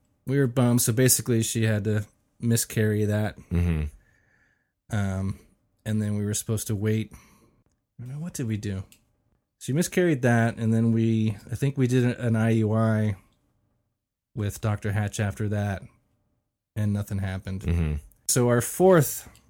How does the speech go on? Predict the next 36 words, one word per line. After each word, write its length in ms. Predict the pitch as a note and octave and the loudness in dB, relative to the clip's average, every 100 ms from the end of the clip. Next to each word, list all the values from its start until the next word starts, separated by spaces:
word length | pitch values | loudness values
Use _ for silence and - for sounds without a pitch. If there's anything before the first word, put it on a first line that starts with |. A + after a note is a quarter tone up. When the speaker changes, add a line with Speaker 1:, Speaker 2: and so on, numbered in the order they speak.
| _ | _
Speaker 1:
fertility 540 | - A2 A2+ G#2+ G#2 | -6 -2 2 2 2
doctor 320 | G#2+ G#2+ - G#2 | 2 2 2 0
now, 400 | G#2+ A2+ D3 C#3 _ | 0 0 0 -2 _
but 160 | B2 A#2+ | 2 4
at 80 | |
least 240 | C3+ D3 - | 4 4 6
Doctor 320 | B2+ A#2+ B2+ | 4 4 4
Hatch 580 | A#2+ B2+ A#2+ - - - | 4 4 2 -2 -4 -4
knew 420 | B2+ A#2+ B2 B2 A#2+ | -2 2 6 4 4
the 100 | A2+ | 2
girl 480 | A2 A2+ G#2+ A2 G#2+ - _ _ | 4 4 4 0 -4 -14 _ _
that 140 | G#2+ | -6
we 100 | G2+ | -2
were 80 | G#2+ | -2
going 260 | G#2 G#2 G2+ | 0 0 0
to, 140 | - | -2
and 160 | G#2+ G2 | -2 -4
she 80 | - | -6
said, 200 | A2 G#2 | -4 -2
"Yes, 280 | G#2 G2+ | -2 -2
I 80 | G2+ | -4
like 260 | G2+ G2+ G2 | -4 -6 -6
her. 220 | G2+ F#2+ F#2 | -6 -2 0
Speaker 2:
Mm-hmm. 420 | F2+ D#2+ D2 - | 2 2 -2 -4
Speaker 1:
I 80 | G#2 | -4
don't 240 | G#2 G2+ - _ G#2 | -4 -6 -12 _ -8
like 220 | G#2 G#2 | -6 -4
these 160 | G#2 | -2
other 180 | A2+ A#2 | 0 2
ones, 320 | G#2+ A2 G#2+ | 2 0 0
so 140 | - G2+ | -2 -2
yeah, 180 | G2 G2 | -2 -2
go 160 | G#2 | -4
to 60 | G2 | -4
this 180 | F#2+ - | -8 -10
one." 160 | F2 | -14